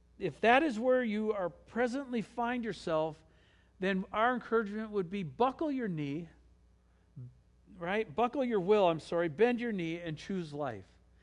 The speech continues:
In other words, give in, yield, let him take over.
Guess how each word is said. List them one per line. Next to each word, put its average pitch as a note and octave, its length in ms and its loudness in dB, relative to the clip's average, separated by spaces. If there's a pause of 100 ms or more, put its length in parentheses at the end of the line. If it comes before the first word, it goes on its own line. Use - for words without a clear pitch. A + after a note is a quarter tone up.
(200)
In A#3+ 80 -2
other B3 100 4
words, A#3+ 220 -2
give A#3+ 240 -2
in, E3 240 -4 (120)
yield, E3+ 500 -2 (380)
let G3 260 -2
him G3+ 400 -6 (320)
take F3+ 260 -2
over. C3 360 0